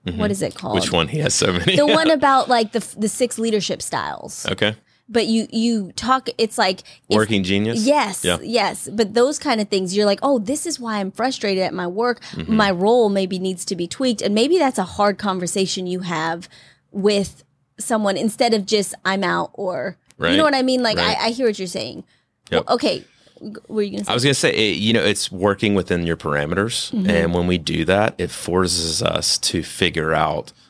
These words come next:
Speaker 1: how to grow and how to change within
Speaker 2: Mm-hmm.
Speaker 1: the parameters. So,
Speaker 2: Okay.
Speaker 1: yeah.
Speaker 2: Number four.
Speaker 1: So saturate in, in the word, prayer, know yourself, know your options,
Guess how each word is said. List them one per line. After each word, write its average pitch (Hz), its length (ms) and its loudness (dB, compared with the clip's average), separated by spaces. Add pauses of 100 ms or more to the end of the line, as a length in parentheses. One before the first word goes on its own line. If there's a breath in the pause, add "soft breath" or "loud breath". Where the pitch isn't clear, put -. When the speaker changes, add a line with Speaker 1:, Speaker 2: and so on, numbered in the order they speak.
(160 soft breath)
Speaker 1:
how - 180 -2
to 82 80 0
grow 76 220 0
and 76 100 -4
how 82 80 -2
to - 60 -4
change - 380 -6
within 95 280 0
Speaker 2:
Mm-hmm. 90 160 0
Speaker 1:
the 76 80 -6
parameters. 67 600 -8 (340)
So, - 280 -4
Speaker 2:
Okay. 190 280 -2
Speaker 1:
yeah. 156 120 -4 (420 soft breath)
Speaker 2:
Number 226 520 2
four. 175 420 -6 (480 loud breath)
Speaker 1:
So 90 640 4
saturate 110 520 2
in, 107 240 -2
in 92 140 -4
the 101 80 0
word, 101 440 2 (220)
prayer, 87 460 2 (240 soft breath)
know 90 120 0
yourself, 87 720 0 (280)
know 85 220 4
your 90 220 4
options, 82 640 -4